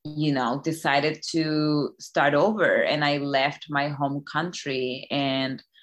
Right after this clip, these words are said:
you know, I came here and started from zero without knowing anyone. And so it's always been that sort of, like,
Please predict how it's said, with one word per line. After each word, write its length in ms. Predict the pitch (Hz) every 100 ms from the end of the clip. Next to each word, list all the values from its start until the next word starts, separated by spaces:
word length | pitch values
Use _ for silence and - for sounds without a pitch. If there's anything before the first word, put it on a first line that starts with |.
| _ _ -
you 140 | 151
know, 160 | 131 117
I 120 | 127
came 220 | 160 147
here 320 | 151 160 170 175
and 160 | 156
started 460 | - 151 143 147 - -
from 260 | 147 147
zero 540 | 147 165 202 202 127 143
without 420 | 139 - 135 135
knowing 340 | 131 127 123
anyone. 520 | 120 113 107 87 101
And 240 | 107 139 143
so 460 | - 165 156 - - _ -
it's 180 | 175 226
always 420 | 247 285 269 -
been 420 | 175 175 190 175
that 420 | 165 156 151 151 - _ _ _ _ _ _ - _ _ _ _ _ _ _ _ -
sort 320 | - 233 220
of, 120 | 202
like, 200 | 185